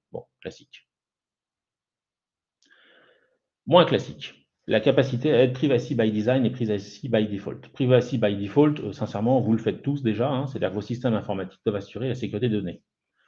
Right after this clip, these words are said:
Euh, grosso modo, si je suis en on-premise, euh, vous le faites, hein, euh, depuis de longues années. Si vous êtes en mode cloud, euh, la discussion est bien différente,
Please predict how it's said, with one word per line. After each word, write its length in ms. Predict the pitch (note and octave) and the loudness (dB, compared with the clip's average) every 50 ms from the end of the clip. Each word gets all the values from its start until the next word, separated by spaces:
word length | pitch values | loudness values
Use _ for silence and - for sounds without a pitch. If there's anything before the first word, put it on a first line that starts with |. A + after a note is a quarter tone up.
| _ _ _ _ _ | _ _ _ _ _
Euh, 100 | F2+ F2 | -8 -8
grosso 340 | E2 F#2+ G#2+ A2 G#2+ - B2+ | -4 -2 -2 -2 0 2 4
modo, 320 | B2+ C3 C3 C3 C3+ C3+ | 6 6 6 6 6 4
si 180 | B2 B2+ B2+ A#2 | 2 -2 -4 -2
je 80 | G#2+ A#2 | -2 -2
suis 260 | A2+ A2+ - B2+ A#2 | -2 -2 -2 -2 0
en 80 | G#2+ G#2+ | 2 2
on-premise, 600 | G#2+ G#2 G#2 - G#2+ G#2+ A2+ A2+ A2 A2 - - | 0 -2 -2 -2 0 2 2 2 0 -2 -6 -10
euh, 140 | F2 F2+ F2+ F2 | -10 -10 -8 -10
vous 160 | F2 F2+ F#2 | -8 -8 -8
le 80 | F#2+ F#2+ | -8 -4
faites, 240 | - C3+ - - A#2+ | -4 -4 -4 -4 -4
hein, 200 | A#2 C3 A#2+ G2 | -4 -2 -2 -4
euh, 120 | F2+ F2 | -4 -6
depuis 260 | E2+ F2+ F2 _ G#2 | -8 -10 -10 _ -10
de 80 | F#2 G2 | -6 0
longues 400 | G2 A#2+ D#3 F3 F3 D#3+ B2+ G#2 | 2 4 6 6 6 4 2 0
années. 320 | F#2+ F#2+ G#2+ C#3+ - - _ _ _ - - - - - - _ _ _ | 0 -2 -4 -6 -6 -10 _ _ _ -20 -20 -20 -20 -20 -20 _ _ _
Si 220 | - - D3 D3 | -8 -2 -2 0
vous 240 | C3+ C#3+ C#3+ C3 C#3 | 2 2 2 4 4
êtes 260 | C3+ B2 C3 - A#2+ | 2 2 2 -4 -6
en 380 | G#2+ G2+ G2+ G2 G2 G2 G2 G2 | -6 -6 -4 -6 -6 -6 -6 -2
mode 260 | G2+ G#2+ G#2 - - | 0 -2 -2 -2 -4
cloud, 640 | _ - A#2+ B2 C#3 D3+ E3+ E3 F3+ E3+ - - _ _ | _ 0 2 4 4 4 2 2 0 -4 -6 -14 _ _
euh, 240 | G#2+ F#2+ F#2 F#2 F2+ | -10 -8 -8 -6 -6
la 80 | F2+ F2 | -6 -8
discussion 460 | F2+ F#2 F#2 _ G#2 G2+ - D#3 C#3+ | -8 -12 -12 _ -16 -10 -6 -4 -2
est 40 | A#2+ | 0
bien 160 | A2 C3 A#2 | 0 0 0
différente, 520 | A#2 - - - D2 - - _ _ _ | -2 -4 -8 -12 -16 -18 -20 _ _ _